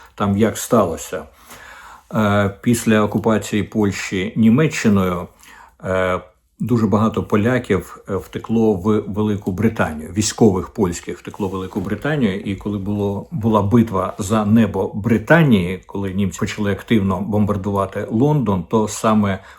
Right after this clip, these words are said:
польські пілоти врятували небо Британії, адже Британія не мала в достатній кількості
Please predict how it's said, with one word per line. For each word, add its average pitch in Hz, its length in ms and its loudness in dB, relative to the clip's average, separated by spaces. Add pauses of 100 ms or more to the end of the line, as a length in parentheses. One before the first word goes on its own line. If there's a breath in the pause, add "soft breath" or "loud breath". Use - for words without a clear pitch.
(160 loud breath)
польські 113 640 4 (440 loud breath)
пілоти 117 680 4
врятували 107 760 0
небо 104 500 2
Британії, 101 760 -2
адже 101 260 -6
Британія 98 480 -2
не 101 80 -2
мала 101 260 2
в 92 80 -14
достатній 95 520 -4
кількості 98 600 -4